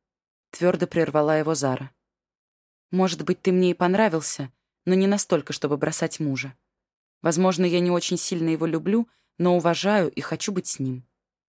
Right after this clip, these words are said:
«Твои глаза не врут», — упрямо настаивал Асват. Он попытался взять её за руку, но она её отдёрнула.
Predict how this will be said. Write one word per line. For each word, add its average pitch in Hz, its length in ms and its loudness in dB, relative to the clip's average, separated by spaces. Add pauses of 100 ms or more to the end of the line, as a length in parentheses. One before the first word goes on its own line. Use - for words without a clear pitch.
(1040)
«Твои 143 260 2
глаза 147 340 4
не 143 140 4
врут», — 151 380 -4 (420)
упрямо 139 400 0
настаивал 135 520 0
Асват. 139 480 -4 (680)
Он 196 120 2
попытался 185 500 0
взять 170 300 0
её 156 140 0
за 185 180 4
руку, 208 320 -4 (400)
но 180 140 4
она 180 180 4
её 185 240 2
отдёрнула. 135 680 -2